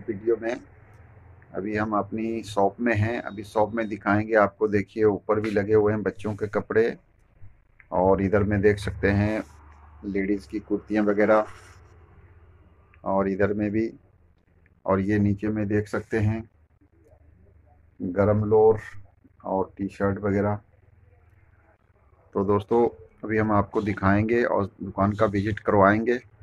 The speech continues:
और ये देखिए नए नए सूट आए हुए हैं अभी हमारी शॉप में। ये हमने अभी खोल के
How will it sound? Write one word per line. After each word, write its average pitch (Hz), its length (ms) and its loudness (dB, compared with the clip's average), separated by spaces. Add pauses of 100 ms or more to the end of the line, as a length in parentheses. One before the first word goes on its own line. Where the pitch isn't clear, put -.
(340)
और 95 240 -2 (1600)
ये 107 120 2
देखिए 110 400 6
नए 117 240 10
नए 123 180 10
सूट 123 320 4
आए 113 180 12
हुए 123 240 10
हैं 131 220 4
अभी 117 260 2
हमारी 104 320 6
शॉप 120 360 4
में। 135 340 2 (640)
ये 107 120 -2
हमने 104 300 2
अभी 110 160 4
खोल 110 300 4
के 120 220 6